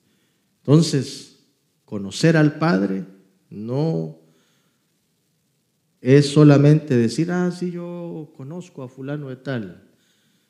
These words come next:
No, es intimar con Él, es aprender a saber quién es Él directamente.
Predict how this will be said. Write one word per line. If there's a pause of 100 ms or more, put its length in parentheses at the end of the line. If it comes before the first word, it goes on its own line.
No,
es
intimar
con
Él,
es (300)
aprender
a
saber
quién
es
Él
directamente.